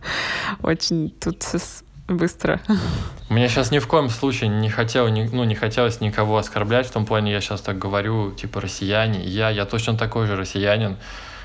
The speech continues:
Speaker 2: я там вырос, и, м, ну, я н-, у меня просто появился новый опыт в жизни, такой, которого у многих людей не было и никогда не будет. Он у меня тоже появился, скажем, не по своей воле, а просто так сложились обстоятельства.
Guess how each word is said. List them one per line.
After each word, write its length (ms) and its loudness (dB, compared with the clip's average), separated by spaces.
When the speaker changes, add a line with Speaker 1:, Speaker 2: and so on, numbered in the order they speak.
Speaker 2:
я 180 6
там 220 0
вырос, 460 -2
и, 480 -2
м, 300 -8
ну, 200 -2
я 180 2
н-, 340 -6
у 80 0
меня 200 4
просто 360 4
появился 460 2
новый 280 4
опыт 260 0
в 40 -4
жизни, 320 -2
такой, 400 0
которого 840 -2
у 60 -4
многих 340 2
людей 400 0
не 200 2
было 420 0
и 200 -4
никогда 380 2
не 120 2
будет. 340 0
Он 60 4
у 40 4
меня 220 4
тоже 240 0
появился, 420 -2
скажем, 340 -4
не 80 -2
по 120 -8
своей 240 2
воле, 260 2
а 20 2
просто 320 0
так 200 0
сложились 440 -2
обстоятельства. 680 -4